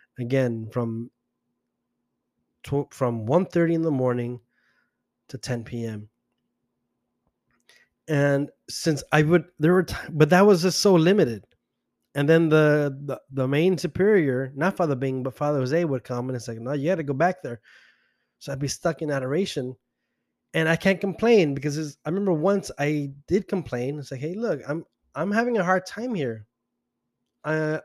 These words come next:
I don't wanna, I don't <laughs> wanna wake up at one thirty in the morning or at twelve forty-five to be in the Adoration Chapel from one thirty in the morning." "Well, why not?" "Well, because everyone else, y'all get to enjoy the rest of the day. Y'all get to have community meals. Y'all get to have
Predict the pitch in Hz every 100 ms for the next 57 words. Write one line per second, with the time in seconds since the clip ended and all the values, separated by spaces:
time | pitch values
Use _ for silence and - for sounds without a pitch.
0 | _ - 151 202 175 208 240 160 135 185
1 | 170 151 - 233 180 147 143 135 127 123
2 | 127 127 123 123 123 123 127 170 139 135
3 | 131 123 139 135 - 135 127 127 135 139
4 | - 127 135 127 117 127 127 127 139 131
5 | 127 123 123 127 135 127 120 117 127 180
6 | - - - _ _ _ _ 123 123 117
7 | 123 139 190 160 - _ _ _ _ _
8 | _ _ _ 185 196 214 214 202 160 -
9 | _ 180 208 233 208 208 262 180 170 190
10 | 214 185 180 - 190 180 170 160 147 151
11 | - _ _ 170 151 139 175 220 185 165
12 | 185 180 175 165 175 233 151 131 151 175
13 | 165 160 165 156 143 - 139 160 170 147
14 | 143 135 135 175 226 208 143 143 160 160
15 | 151 151 156 165 160 143